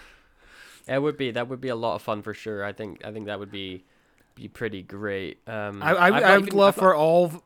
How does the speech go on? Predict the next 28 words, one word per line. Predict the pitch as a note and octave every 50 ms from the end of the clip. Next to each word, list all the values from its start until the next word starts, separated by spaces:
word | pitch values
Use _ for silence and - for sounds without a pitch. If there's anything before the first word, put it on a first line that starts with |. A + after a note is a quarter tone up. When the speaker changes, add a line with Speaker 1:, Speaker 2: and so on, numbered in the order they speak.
| _ _
Speaker 2:
I | C3 C#3+
would | E3 E3+ -
love | E3+ E3+ E3 -
for | F3 F3+ E3 D#3+ E3+
all | E3+ D#3 D3 D3+ D3+
three | C#3 - - C#3+ D3 D3 D3 D3
of | C#3+ B2+
the | C3+ C3 C3 B2+ B2+ A#2 - _ _ _ -
anniversary | C3 B2+ C3 B2 C3 B2+ B2+ - - B2 B2
specials | - - C3 B2+ B2 - - B2+ A#2 -
to | - B2+
open | B2 B2+ B2 - B2+ B2
up | B2 B2 A#2 -
on | B2+ B2 B2 B2 A#2 A#2 A2+ G#2+ - _ _ _ -
an | A2+ A2+ B2 C3
old | A#2+ C3 C3 C3 C3 C3+ C3 A#2+ - - -
intro, | C#3 C3+ C#3 - - - D3+ D3+ D#3+ E3+ F3 E3+ - -
like | C3 B2 -
a | C3
different | B2+ - - - D3 C#3 - -
intro | - D3 C#3 B2+ - B2+ B2+ A#2
each | A#2+ C3 B2 - - -
week. | B2+ B2 B2+ B2 - -
That'd | B2 B2 B2
be | A#2+ B2 A#2+
so | - - - - D#3 C#3 B2+
fun. | - - C3+ C3 B2+ B2 D#3 D#3+ -
<laughs> | -